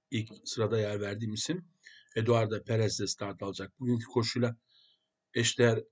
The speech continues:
sayabileceğimiz iki koşuda iki tane ikinciliği var.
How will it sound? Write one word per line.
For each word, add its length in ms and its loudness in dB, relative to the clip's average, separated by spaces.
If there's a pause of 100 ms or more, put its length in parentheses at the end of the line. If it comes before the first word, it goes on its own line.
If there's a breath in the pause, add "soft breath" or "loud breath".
sayabileceğimiz 680 0
iki 200 -8
koşuda 420 -2
iki 180 -12
tane 240 -4
ikinciliği 460 -4
var. 160 -2